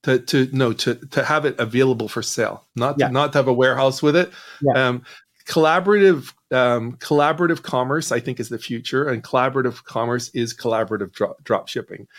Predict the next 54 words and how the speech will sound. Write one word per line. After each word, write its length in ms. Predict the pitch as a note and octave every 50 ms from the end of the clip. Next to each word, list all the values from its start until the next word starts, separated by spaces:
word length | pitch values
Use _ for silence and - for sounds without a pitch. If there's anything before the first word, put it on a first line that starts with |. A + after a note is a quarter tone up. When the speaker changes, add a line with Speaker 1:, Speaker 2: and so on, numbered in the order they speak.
| - _ _ _
Speaker 1:
which 220 | A#2 A2 - -
means 260 | A#2+ A#2 A2+ G2 -
you 80 | A#2 B2+
don't, 320 | B2 B2 B2 A2 - - _ _ _ _ _
it 120 | C#3+ C3
can 120 | - C3+ B2+
be 80 | C3
distributed 420 | B2 A#2 - - D#3+ D#3 D3 B2+ B2+
across 260 | A#2+ - B2 A#2 -
warehouses 460 | B2+ B2 A#2 A2+ A#2+ B2 A#2 G#2 G#2
across 300 | A#2 A2+ - B2 A2+ -
the 80 | - A2
country. 440 | - - B2+ A#2 A#2+ - C#3+ C3+ C3
They 160 | A#2+ B2 B2+
can 160 | - C3 B2+
use 200 | C3+ D3 D3 B2
A 160 | C3 B2 A#2+
I 160 | A#2 A#2 B2
even 260 | B2+ C3 B2+ A#2 A2+ A2+
to 80 | G#2 F#2+
determine 440 | A2 G#2 - A2+ A2+ A2 A2 G2+
what's 200 | G#2 A2 - -
the 100 | - G#2
best 260 | F#2+ A2+ G#2 G2 - -
way 120 | G#2+ G2
to 80 | F#2+ F#2+
ship 280 | - - A#2 A#2 -
it. 160 | D#3+ F3+ - - - - - _ _ _ _
But, 320 | - D3+ D3+ D3 C3 - _ _ - _ _ _ _ _ _ _ -
but 200 | C#3 C3+ B2+ C3+
the, 180 | C3 A#2 - - -
the 100 | C#3 -
concept 680 | - - - D3 G#3 A#3+ A#3 - F3+ C3 - - -
is 140 | A2 A2+ A#2
really 180 | A#2 A2+ A2
solid, 460 | G2 - - C3 A#2+ G#2+ G2+ G#2 G2+
which 220 | G#2 G#2+ G#2+ - -
is 160 | A#2+ A2+ G2+
if 200 | - - B2 -
you 140 | - G3+ B3+
stock 380 | A#3+ - - - E3+ D3+ - -
everything, 420 | A#2+ A#2 A#2 A#2 G#2 - G#2 G#2+
and 80 | A#2+ C#3+
imagine 300 | F3 G3+ G3+ G3+ F#3+ D#3+
this 120 | D3+ C#3
is 120 | D3 B2+ A#2
your 120 | B2+ A2+
vision, 340 | G2+ G#2+ G#2 F#2+ G#2 G2 G2+
you're 100 | B2+ C3
the 100 | A#2+ A#2
C 240 | - - B2 A2+ G#2
E 60 | G#2
O 60 | G2
of, 220 | F#2 F#2 F#2+ -